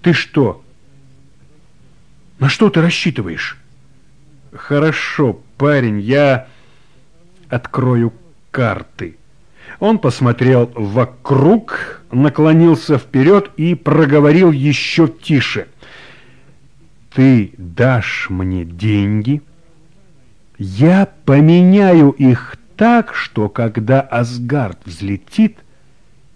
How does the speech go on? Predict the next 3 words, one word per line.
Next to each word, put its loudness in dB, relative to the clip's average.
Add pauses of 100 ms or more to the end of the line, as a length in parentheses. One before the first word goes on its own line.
(340)
мы 4 (540)
будем 2
заявлены 0